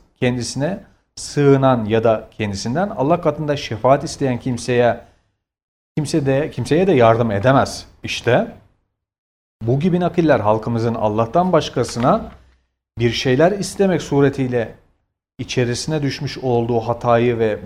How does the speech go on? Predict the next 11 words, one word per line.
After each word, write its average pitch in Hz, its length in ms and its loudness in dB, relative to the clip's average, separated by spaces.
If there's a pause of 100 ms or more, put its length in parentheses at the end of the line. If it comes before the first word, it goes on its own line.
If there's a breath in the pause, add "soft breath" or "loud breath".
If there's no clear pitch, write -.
bunun 117 480 -4
ne 160 120 0
kadar 208 260 0
tehlikeli 190 380 0
olduğunu 143 540 0
bir 170 200 0
kere 127 260 0
daha 123 160 2
gözlerin 117 440 -2
önüne 107 260 -4
sermektedir. 98 760 -4